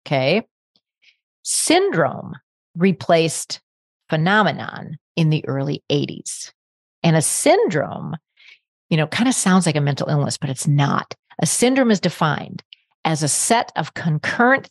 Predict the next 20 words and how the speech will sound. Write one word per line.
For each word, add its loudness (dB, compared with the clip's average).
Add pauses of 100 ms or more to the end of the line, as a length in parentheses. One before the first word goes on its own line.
(140)
things 0 (420)
like -2 (100)
emotions 2
or 2
actions -4 (300)
that 2
usually 4
form 4
an 0
identifiable -2
pattern. -6 (1120)
So 0
imposter 0
syndrome -2 (600)
is 4
part -2
of 0
a 0
larger 0
pattern. -4